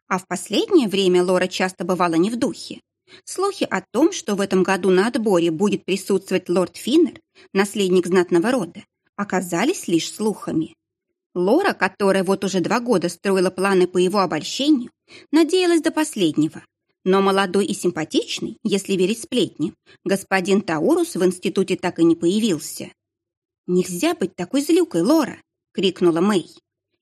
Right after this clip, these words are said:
Эйлин сохраняла королевское спокойствие. «Не обращай внимания, Вертрана. Собака лает, ветер носит. А ты в следующий раз спроси у лорда Коннора напрямую». «Что, про помощниц?»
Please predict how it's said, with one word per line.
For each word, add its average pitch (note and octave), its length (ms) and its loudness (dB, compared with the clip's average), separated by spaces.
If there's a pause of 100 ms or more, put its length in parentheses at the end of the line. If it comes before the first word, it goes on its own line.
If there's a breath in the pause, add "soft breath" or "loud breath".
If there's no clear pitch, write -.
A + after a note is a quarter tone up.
(120)
Эйлин D#4+ 400 2
сохраняла F#3+ 560 0
королевское F#3 520 -4
спокойствие. - 840 -8 (640)
«Не F#4 120 6
обращай F4+ 380 0
внимания, G3+ 500 6
Вертрана. F3+ 560 -2 (340)
Собака F#4+ 460 0
лает, C#4 340 -2 (280)
ветер G3+ 420 0
носит. - 380 0 (600)
А F#4 120 0
ты G4 220 -2
в - 60 -12
следующий G3 560 -2
раз F#3+ 200 -2
спроси - 400 -8 (120)
у B3 80 -2
лорда G#3+ 360 0
Коннора E3 440 0
напрямую». F#3 760 0 (640)
«Что, - 480 -4 (380)
про F#3+ 120 -6
помощниц?» - 800 0